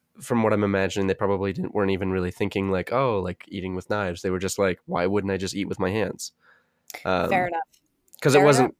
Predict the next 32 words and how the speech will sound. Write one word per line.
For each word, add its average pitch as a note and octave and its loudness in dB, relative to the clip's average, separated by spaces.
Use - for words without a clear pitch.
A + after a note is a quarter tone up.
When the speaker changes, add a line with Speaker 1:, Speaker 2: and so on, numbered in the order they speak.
Speaker 1:
it C#3+ 4
wasn't C#3 4
commonplace B2 4
enough G#2+ 2
to G#2+ -4
have G2 0
eating G#2 2
utensils G#2+ 0
yet G#2+ 2
in A2+ 2
the G2+ 0
world A#2 0
that F#2 0
people G2+ 0
were G2 2
just F#2 -2
like, F#2 -2
"I'm F2+ -6
just - -8
gonna F#2 -4
eat - -6
with F#2 -8
my G2 2
hands C#3+ 0
naturally, A2+ 0
'cause - -10
that's - -2
Speaker 2:
You G3 -12
can C4 2
Speaker 1:
what F#3+ 4
Speaker 2:
eat - -
Speaker 1:
I G#3 4